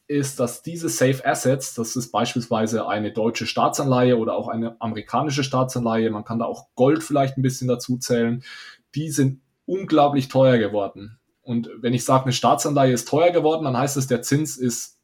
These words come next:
tief, also der Zins ist gesunken. Und wir haben ja bei deutschen Staatsanleihen mittlerweile fast die komplette Zinskurve oder vielleicht sogar die komplette Zinskurve bis hin zu dreißigjährigen Staatsanleihen,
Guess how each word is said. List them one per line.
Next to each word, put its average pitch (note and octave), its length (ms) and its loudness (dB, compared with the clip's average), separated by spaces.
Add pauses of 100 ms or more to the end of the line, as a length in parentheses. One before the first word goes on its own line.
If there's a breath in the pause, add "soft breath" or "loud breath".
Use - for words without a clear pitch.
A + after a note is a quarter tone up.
(100)
tief, C3+ 460 -4
also G2+ 200 -8
der G#2+ 100 -2
Zins C#3+ 220 -2
ist C3 100 0
gesunken. B2+ 540 -2 (300 loud breath)
Und A2+ 120 -4
wir A2 120 0
haben C#3+ 120 0
ja C#3 80 4
bei A#2+ 140 4
deutschen B2+ 380 2
Staatsanleihen C#3 560 2
mittlerweile B2 440 2
fast C#3 280 -4
die C3 80 -4
komplette C3 440 -2
Zinskurve C#3+ 760 -2 (180 loud breath)
oder A2+ 160 0
vielleicht A#2 300 2
sogar C3 200 2
die B2+ 80 -2
komplette C3 340 -2
Zinskurve B2+ 500 -2
bis C3+ 180 -2
hin C3+ 120 0
zu B2+ 100 -2
dreißigjährigen A#2 960 0
Staatsanleihen, A#2 680 -2